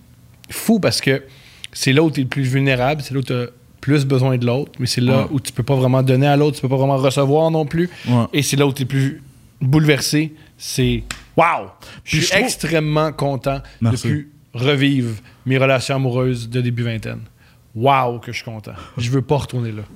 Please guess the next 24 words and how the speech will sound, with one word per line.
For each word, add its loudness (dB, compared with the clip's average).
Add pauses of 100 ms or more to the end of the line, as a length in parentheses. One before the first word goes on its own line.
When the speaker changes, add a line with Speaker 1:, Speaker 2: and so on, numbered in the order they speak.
(120)
Speaker 2:
Ouais, 2
je -10
te -12
comprends. -4
Speaker 1:
Tabarnak 0
de -4
relations -4
amoureuses -4
de -4
gars -6
de -6
vingt-deux. -6 (180)
Non. 0 (460)
<laughs> 0 (1300)
Speaker 2:
Mais 2 (460)
je -6
suis -6
vraiment 4
content, 2
mais 4
je 0
m'attendais. 2 (1160)
C'est 0
bizarre. 2